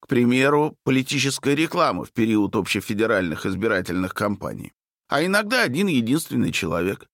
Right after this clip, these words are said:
Допустим, чиновник, отвечающий за принятие принципиальных для отрасли регуляторных экономических решений. Принцип ключевых сообщений. Выделим главное, что мы должны сообщить нашей целевой аудитории.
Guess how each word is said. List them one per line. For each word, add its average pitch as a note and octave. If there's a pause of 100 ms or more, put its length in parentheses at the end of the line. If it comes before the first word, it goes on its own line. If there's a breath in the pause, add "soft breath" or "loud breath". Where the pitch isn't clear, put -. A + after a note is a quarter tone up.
(400)
Допустим, D#3+
чиновник, A#2+
отвечающий C3
за A#2+
принятие B2 (140)
принципиальных A#2+
для F2
отрасли D#3 (220)
регуляторных C3+ (140)
экономических A2+
решений. F2 (800)
Принцип A3+ (180)
ключевых D3+
сообщений. - (240)
Выделим C3
главное, D3
что -
мы A2+
должны G#2+
сообщить A#2
нашей A#2
целевой C3
аудитории. B2+